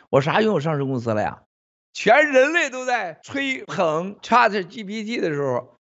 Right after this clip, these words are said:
就已经被共产党拿下了。下边 Miles 郭于二零一七年开始通过社交媒体公众披露设计中高层商业领域一系列的信息，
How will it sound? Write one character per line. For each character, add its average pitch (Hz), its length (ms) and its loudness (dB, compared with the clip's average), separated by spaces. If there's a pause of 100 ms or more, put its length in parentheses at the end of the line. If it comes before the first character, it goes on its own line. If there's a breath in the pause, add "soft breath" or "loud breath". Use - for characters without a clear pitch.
(120)
就 226 160 4
已 139 200 0
经 170 220 -4
被 180 140 2
共 170 160 -2
产 151 120 0
党 117 140 -6
拿 95 180 -4
下 113 200 -2
了。 73 260 -8 (500 soft breath)
下 277 240 4
边 202 140 4
Miles 262 400 4
郭 262 160 4
于 240 200 -2
二 262 180 0
零 240 200 -8
一 240 80 -10
七 226 220 -10
年 208 140 -4
开 226 180 -2
始 185 120 -8
通 208 200 -8
过 208 100 0
社 214 200 0
交 202 160 4
媒 202 60 -4
体 196 60 0
公 214 220 -2
众 202 160 -2 (540 loud breath)
披 233 180 0
露 208 140 8
设 220 160 -2
计 196 100 0
中 196 160 -4
高 202 200 6
层 190 120 -4
商 214 220 2
业 196 80 0
领 165 100 -6
域 170 40 -8
一 208 80 -8
系 220 200 -6
列 311 120 2
的 190 60 0
信 151 160 0
息， 123 140 -4